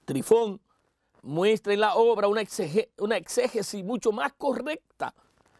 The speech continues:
que la de Justino, pues Justino tiende a forzar los textos para ponerlo a hablar de Jesús. El éxito del diálogo reside en la igualdad.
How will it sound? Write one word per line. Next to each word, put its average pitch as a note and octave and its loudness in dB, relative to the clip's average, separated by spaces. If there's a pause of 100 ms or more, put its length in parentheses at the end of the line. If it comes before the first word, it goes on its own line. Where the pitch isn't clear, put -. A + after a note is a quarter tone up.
(180)
que F3+ 2
la E3 2
de D#3+ -2
Justino, - -12 (800)
pues F3+ 2
Justino G3+ -2
tiende A#3+ -2
a D3 -2
forzar E3 0
los E3+ -4
textos - -8 (520)
para B3 6
ponerlo A#3 2
a F3+ 2
hablar E3+ 2
de E3 -6
Jesús. - -12 (1080)
El B3 6
éxito F#3 -2
del D3+ -4
diálogo G3 0 (200)
reside E3+ -4
en D#3+ -6
la D#3+ -2
igualdad. C#3 -8